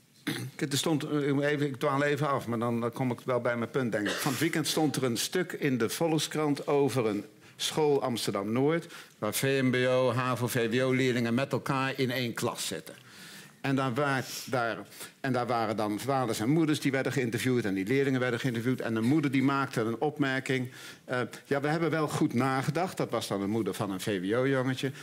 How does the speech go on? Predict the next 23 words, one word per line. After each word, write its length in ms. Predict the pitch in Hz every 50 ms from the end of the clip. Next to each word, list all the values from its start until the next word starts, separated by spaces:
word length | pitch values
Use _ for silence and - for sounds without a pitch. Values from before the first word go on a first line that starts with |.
| - -
hebben 240 | - 127 127 143 139
wel 140 | 151 156 147
goed 240 | - 160 147 147 135
nagedacht, 560 | 143 147 151 156 147 156 151 160 151 - - - - - - - -
want 240 | - 143 147 127 -
ja, 300 | 165 170 147 113 - 123
een 80 | 120
V 280 | - 165 151 143 139 147
W 60 | 151
O-kind 320 | 147 143 143 151 143 135
kan 180 | - - 143 139
alleen 320 | 139 139 143 139 139 131
omlaag." 540 | 127 127 143 151 127 95 87 - - - - - - _ _ _ _ _ _ _ - - - - - - _ - - - - - - - - - -
En 160 | - 151 156
dat 180 | 165 165 - 180
is, 260 | 165 - - - - - - - - - - - - -
en, 180 | - 170 170 170
en 260 | 190 185 185 170 156
dat 260 | 156 185 165 - -
passeert 560 | - 185 156 - - - 226 220 226 208 214 220
in 220 | 196 175 165 143
zo'n 240 | 147 156 143 131 -
tekst. 580 | - 202 254 262 - - - - - - -